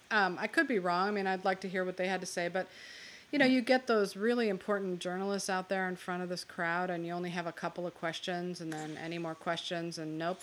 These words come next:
okay, well, the night's over. You just sort of feel deflated, like, God, you know, they were doing such good work. And I guess the feeling I got from them, you know, is kind of similar to what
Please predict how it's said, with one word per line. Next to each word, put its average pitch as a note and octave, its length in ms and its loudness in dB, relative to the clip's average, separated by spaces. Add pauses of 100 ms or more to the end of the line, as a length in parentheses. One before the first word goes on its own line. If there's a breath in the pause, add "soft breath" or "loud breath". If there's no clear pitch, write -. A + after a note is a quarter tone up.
okay, E3+ 320 -4
well, D#3+ 220 -4
the D#3+ 120 -2
night's D#3+ 320 -4
over. D#3+ 320 -2
You D#3+ 140 -4
just F3+ 160 -8
sort A#3+ 180 0
of F#3+ 60 -2
feel F#3+ 320 0
deflated, E3 680 -4
like, - 200 -8 (120)
God, E3+ 400 -4 (100)
you A2+ 60 -12
know, C3+ 120 -6
they E3+ 140 -6
were F3+ 140 -4
doing F#3 300 0
such - 260 -8
good F3 240 -2
work. E3+ 320 -2
And D3+ 200 -8 (800 loud breath)
I B3+ 80 6
guess E4 300 6
the F4+ 100 4
feeling C4 600 6 (300)
I A3 120 6
got G#3+ 260 6
from G#3 200 0
them, G3+ 480 2 (100)
you G3 100 -2
know, F#3 320 0
is F#3 140 -2
kind A3 180 2
of A3+ 100 4
similar B3 520 6
to G3+ 180 0
what F#3 320 0